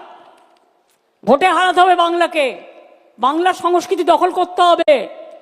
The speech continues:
এখানে বাংলার সংস্কৃতি চলবে না, উল্টো সংস্কৃতি চলবে। বাংলায় প্রয়োজন হলে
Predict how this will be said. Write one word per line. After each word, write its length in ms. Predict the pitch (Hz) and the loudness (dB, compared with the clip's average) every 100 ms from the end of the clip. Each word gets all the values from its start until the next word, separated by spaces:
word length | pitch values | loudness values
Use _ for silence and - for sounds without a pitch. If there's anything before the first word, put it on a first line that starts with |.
| - _ _ | -20 _ _
এখানে 320 | 277 311 349 | -2 2 2
বাংলার 380 | 330 320 359 349 | 2 2 2 0
সংস্কৃতি 520 | - 349 349 - 370 | 0 0 0 -2 -4
চলবে 360 | 330 330 330 330 | -2 0 2 2
না, 400 | 330 302 220 - - - - _ _ - | 2 -2 -4 -12 -20 -20 -20 _ _ 0
উল্টো 320 | 330 320 349 | 0 0 -6
সংস্কৃতি 540 | 302 349 330 370 339 | -2 0 0 0 -2
চলবে। 520 | 311 330 311 302 254 - - - - | 0 0 2 2 2 -4 -18 -20 -4
বাংলায় 640 | - 262 294 294 294 285 | 0 0 -2 0 0 0
প্রয়োজন 460 | 285 277 285 285 | 4 4 4 2
হলে 240 | 285 277 | 0 0